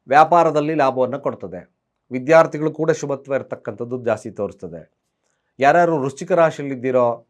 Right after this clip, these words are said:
ವ್ಯಾಪಾರ ವಹಿವಾಟುಗಳ ಆಧಾರ, ಆ ವೈವಾಹಿಕ ಜೀವನ ಸ್ವಲ್ಪ ಕಾನ್ಸಂಟ್ರೇಟ್ ಮಾಡಿದ್ರೆ ಈ ದಿನ ಬ್ಯೂಟಿಫುಲ್ ಡೇ ಆಗುತ್ತೆ, ಒಳ್ಳೆಯದಾಗುತ್ತೆ. ಹಾಗೆ ಧನುರಾಶಿಯವರ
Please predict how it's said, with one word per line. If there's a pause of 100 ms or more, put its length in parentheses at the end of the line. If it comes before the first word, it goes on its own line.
(380)
ವ್ಯಾಪಾರ
ವಹಿವಾಟುಗಳ
ಆಧಾರ, (460)
ಆ
ವೈವಾಹಿಕ
ಜೀವನ
ಸ್ವಲ್ಪ
ಕಾನ್ಸಂಟ್ರೇಟ್
ಮಾಡಿದ್ರೆ
ಈ
ದಿನ (380)
ಬ್ಯೂಟಿಫುಲ್
ಡೇ
ಆಗುತ್ತೆ, (120)
ಒಳ್ಳೆಯದಾಗುತ್ತೆ. (420)
ಹಾಗೆ
ಧನುರಾಶಿಯವರ